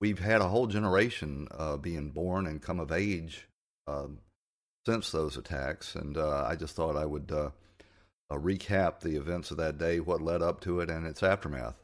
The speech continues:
Hello, everyone. I'm Jim Dawes, and this is Right Now, a journal of news, politics, and culture from an American nationalist perspective. So, um,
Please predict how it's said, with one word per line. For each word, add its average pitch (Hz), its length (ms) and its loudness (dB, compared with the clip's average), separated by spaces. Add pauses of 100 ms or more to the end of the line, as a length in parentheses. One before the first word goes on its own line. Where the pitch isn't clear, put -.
(640)
Hello, 90 160 6
everyone. 85 320 2
I'm 82 140 0
Jim 87 180 0
Dawes, 87 320 4
and 80 80 -2
this 104 160 0
is 85 140 -4
Right 95 200 6
Now, 107 220 2
a 82 60 0
journal 87 240 0
of 76 100 -4
news, 98 220 0
politics, 98 460 2
and 90 100 -4
culture 76 420 2 (640)
from 73 120 -8
an 80 40 -2
American 82 460 0
nationalist 82 520 -4
perspective. 67 640 -2
So, 80 320 0 (1600)
um, 85 480 2